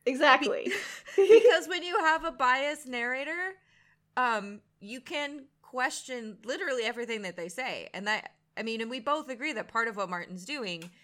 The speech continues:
Speaker 2: with Fire and Blood is trying to get you to question the narrator,
Speaker 1: Mm-hmm.
Speaker 2: um, to ask questions about this in-universe narrator and the way he tells history. And then, of course, I think eventually what he wants is for us to look back at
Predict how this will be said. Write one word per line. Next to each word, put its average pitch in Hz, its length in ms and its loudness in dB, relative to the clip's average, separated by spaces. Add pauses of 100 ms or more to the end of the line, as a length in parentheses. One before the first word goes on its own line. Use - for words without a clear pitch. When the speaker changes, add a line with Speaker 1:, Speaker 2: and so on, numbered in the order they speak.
(140)
Speaker 2:
with 185 160 -10
Fire 170 300 -2
and 175 80 -10
Blood 214 360 -2
is 180 240 -10
trying 190 280 -6
to 190 80 -10
get 175 300 -10
you 269 340 -12
to 311 80 -12
question 339 600 -12 (180)
the 294 80 -10
narrator, 311 500 -6 (180)
Speaker 1:
Mm-hmm. 214 360 -8
Speaker 2:
um, 180 400 -6 (580)
to 254 100 -4
ask 214 260 0
questions 226 420 -8
about 185 240 -4
this 180 160 -10
in-universe 254 580 -6
narrator 233 360 -4
and 185 100 -4
the 175 40 -6
way 160 140 -6
he 254 180 -10
tells 262 240 -8
history. 240 360 -6
And 226 140 -2
then, 233 160 2
of 196 100 -10
course, 180 380 -6 (240)
I 185 100 -8
think 190 200 -8
eventually 185 500 -6
what 185 260 -10
he 185 140 -10
wants 175 240 -8
is 175 140 -12
for - 160 -8
us 180 180 -10
to 185 100 -12
look 165 200 -12
back - 220 -8
at 160 180 -6